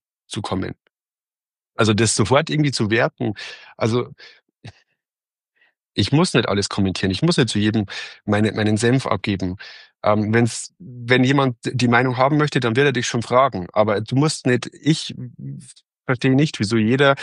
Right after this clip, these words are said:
jetzt kommentieren muss, dass Schweinsteiger deswegen ein, ein schlechterer Vater ist oder ein keine Ahnung was.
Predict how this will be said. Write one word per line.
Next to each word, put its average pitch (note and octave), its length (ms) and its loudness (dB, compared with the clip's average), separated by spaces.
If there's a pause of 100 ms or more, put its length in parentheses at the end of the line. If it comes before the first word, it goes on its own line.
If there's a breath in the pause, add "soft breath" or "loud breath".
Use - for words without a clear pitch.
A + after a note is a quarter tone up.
(180 loud breath)
jetzt A#2 140 -4
kommentieren B2+ 360 2
muss, D3+ 180 2
dass A#2+ 200 -2
Schweinsteiger A#2+ 540 2
deswegen B2 440 0
ein, A#2 280 -2
ein A#2 280 -2
schlechterer A#2 500 0
Vater B2+ 420 2
ist A#2 140 0
oder B2 160 0
ein A#2 120 0
keine A#2 260 -2
Ahnung D#3 240 2
was. G2+ 160 -4